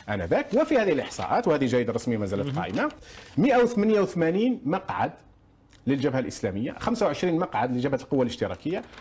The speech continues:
Speaker 1: وثمن-، ستة عشر مقعد لجبهة التحرير، وثلاث مقاعد للمستقلين في الدور الأول، وكان باقي دور ثاني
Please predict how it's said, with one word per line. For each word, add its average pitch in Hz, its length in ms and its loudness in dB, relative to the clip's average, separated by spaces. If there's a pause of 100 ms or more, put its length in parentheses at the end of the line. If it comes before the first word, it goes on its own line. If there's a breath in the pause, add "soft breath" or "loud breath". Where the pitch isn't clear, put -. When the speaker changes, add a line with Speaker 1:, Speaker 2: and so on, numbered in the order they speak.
(120 loud breath)
Speaker 1:
وثمن-، 156 560 2
ستة 160 280 -2
عشر 143 200 -2
مقعد 104 340 -2 (300 loud breath)
لجبهة 131 640 2
التحرير، 165 400 0
وثلاث 165 340 0
مقاعد 156 300 -2
للمستقلين 110 600 -4 (280 loud breath)
في - 60 -6
الدور 135 260 4
الأول، 85 340 -4 (840)
وكان 113 280 -2
باقي 117 260 0
دور 104 180 0
ثاني 165 400 -2